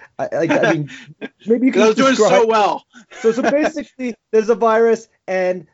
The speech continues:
Speaker 1: the dude's gotta find his sister, and then there's The Rock, for some inexplicable reasons, involved too. And then there's a lot of testosterone, a lot of bad guys, a lot of, uh,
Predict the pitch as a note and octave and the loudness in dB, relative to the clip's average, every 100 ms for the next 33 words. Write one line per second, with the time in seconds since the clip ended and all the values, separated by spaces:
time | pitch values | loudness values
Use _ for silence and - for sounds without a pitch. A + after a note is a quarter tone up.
0 | - D#3+ D3+ B3 B3 A3 F#3 - A3+ G#3 | -12 -10 -6 -6 -8 -10 -20 -6 -2 0
1 | G3+ - G#3 G3+ F3+ D#3+ - - - A#3 | -2 -4 -4 -4 -6 -8 -12 -16 -12 -12
2 | - A#3+ A#3 - F3 F3 F3 E3 D#3 F3+ | -2 0 0 -2 -6 -4 -6 -8 -4 -4
3 | F3+ E3 D#3+ D3 E3+ F3 - E3 - F#3+ | -2 -4 -4 -2 0 -2 -4 -6 -2 -2
4 | F#3+ F#3 E3+ E3+ D#3+ D#3 C#3 C#3+ C#3+ C#3+ | -2 -4 -4 -2 -2 -4 -4 0 0 -2
5 | C3+ F#2 _ - - E3+ G3 G#3 G3+ - | -6 -8 _ -12 -4 0 2 2 0 -6
6 | - D#3 E3+ G#3+ A3+ G#3 F#3+ G#3 G#3 G#3 | -2 0 2 2 2 -2 -4 -2 -2 -2
7 | - G#3+ F#3+ F#3 F#3+ D#3+ F3+ F3+ F3+ F#3+ | 0 -2 2 2 2 0 0 2 0 0
8 | F3+ F#3 F#3 D#3+ C#3+ E3 D3+ | 2 2 0 -2 -8 -4 -4